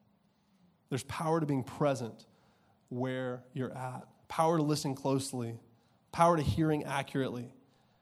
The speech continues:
Power to engaging wholeheartedly with your family, with your friends,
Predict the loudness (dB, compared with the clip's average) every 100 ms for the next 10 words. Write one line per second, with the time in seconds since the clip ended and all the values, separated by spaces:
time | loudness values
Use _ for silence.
0 | _ -2 2 2 2 -2 -4 -4 -2 -4
1 | -4 -2 0 -2 -4 -4 -4 -4 -6 -2
2 | 2 2 0 -4 -6 -6 -6 -4 -6 -6
3 | -2 0 0 -2 -8 -18 -20 _ _ -4
4 | -2 -2 -4 -2 0 0 -2 -10 -16 -20